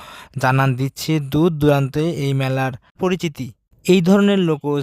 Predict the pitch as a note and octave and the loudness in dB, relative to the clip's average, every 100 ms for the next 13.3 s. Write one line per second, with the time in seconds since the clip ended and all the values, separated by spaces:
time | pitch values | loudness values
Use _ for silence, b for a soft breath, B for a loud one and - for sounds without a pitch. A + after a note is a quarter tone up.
0 | B2+ C#3 C#3 C#3 D#3+ F3 E3 D#3+ D#3 E3 | -4 -4 -4 -2 -2 -4 -4 -6 -2 -2
1 | D#3+ D#3 - E3 E3+ E3+ E3 E3 F#3 - | -2 -2 -4 -4 -2 0 0 2 0 -2
2 | B2+ B2 B2 A#2 A2+ _ _ _ _ _ | -4 -4 -4 -4 -8 _ _ _ _ _
3 | _ _ _ E3 D#3+ F3+ A3+ A3+ F3+ F#3 | _ _ _ 0 4 4 4 2 2 2
4 | F3+ E3 D3+ E3 D#3 E3+ G3+ G3 G3 D3+ | 2 -2 -4 -4 0 0 0 -2 -2 -2
5 | C3+ E3 E3 G3 F3 F3 F3 D#3 D3 C#3+ | -2 -2 -2 -2 0 2 0 0 -2 -2
6 | E3+ F#3 b b b - - F3+ F#3+ G3 | -4 -6 b b b -10 -2 2 4 2
7 | - F3 A3 F#3+ F3 D#3 C3+ B2+ B2 C3 | -2 -2 -2 -2 -2 0 0 -2 -4 -8
8 | A#2+ - - _ _ _ _ _ _ F#3+ | -12 -14 -20 _ _ _ _ _ _ 2
9 | G#3 G3 G3 F3+ D#3 D3 C#3+ D3 F3+ G#3+ | 4 4 4 2 0 -2 -4 -4 -2 -2
10 | G#3 F#3+ G3 D#3+ D#3+ F3+ F3 D3+ D#3 C3+ | -4 -4 -2 -2 -2 -2 0 0 -2 -2
11 | B2 A#2 A2 b b _ G3 G3 A3 E3+ | -6 -10 -16 b b _ 0 2 2 2
12 | D#3+ F#3+ F3 F3 E3 F3 E3 A3 - A#3 | 2 0 0 0 0 0 -2 -4 -4 -4
13 | G3 D#3+ D#3+ | -2 0 0